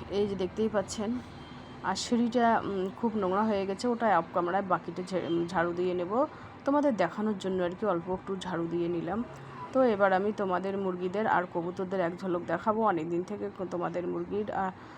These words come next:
মুরগিদের আর কবুতরদের দেখানো হয়নি, সেই জন্য আজকে দেখাবো। এই যে দেখুন, ধোয়া কাচা আমার হয়ে গেছে,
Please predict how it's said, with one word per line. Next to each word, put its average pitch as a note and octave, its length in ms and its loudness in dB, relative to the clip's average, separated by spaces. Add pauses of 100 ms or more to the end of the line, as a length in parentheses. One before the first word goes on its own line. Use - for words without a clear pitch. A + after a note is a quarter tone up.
(220)
মুরগিদের G3 320 0
আর A3 160 0
কবুতরদের F3 420 -2
দেখানো G#3 380 0
হয়নি, G3 440 0 (480)
সেই F3 120 -4
জন্য F3+ 160 -2
আজকে E3+ 320 -2
দেখাবো। F#3 340 0
এই G3 100 0
যে F3 80 0
দেখুন, F3 280 -2
ধোয়া F#3 220 -2
কাচা E3+ 300 0
আমার F3+ 200 0
হয়ে F3 260 -2
গেছে, G#3+ 440 -2